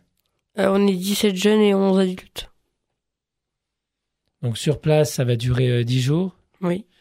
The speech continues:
Speaker 2: Qu'est-ce qui va te manquer ? Bon, ça dure que dix jours, mais qu'est-ce qui va te manquer ici, à ton avis ?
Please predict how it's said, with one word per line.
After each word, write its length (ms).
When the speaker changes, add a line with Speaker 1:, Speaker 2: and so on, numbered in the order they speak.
Speaker 2:
Qu'est-ce 200
qui 80
va 140
te 120
manquer ? 560
Bon, 200
ça 120
dure 220
que 80
dix 220
jours, 180
mais 120
qu'est-ce 200
qui 80
va 140
te 100
manquer 300
ici, 340
à 60
ton 180
avis ? 260